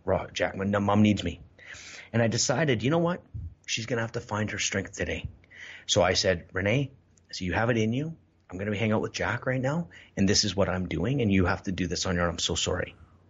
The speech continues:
Okay? Within about an hour, she texted back, says,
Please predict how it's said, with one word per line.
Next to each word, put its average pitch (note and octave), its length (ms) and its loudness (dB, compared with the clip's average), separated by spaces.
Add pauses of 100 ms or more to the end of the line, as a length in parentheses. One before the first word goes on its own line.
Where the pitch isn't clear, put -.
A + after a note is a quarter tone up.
(180)
Okay? F2 280 2 (1700)
Within B2 320 2
about A#2 480 2
an F#2 140 -6
hour, G2 300 2
she F#2+ 120 -4
texted G#2+ 320 -4
back, F#2+ 200 0
says, F2+ 200 -12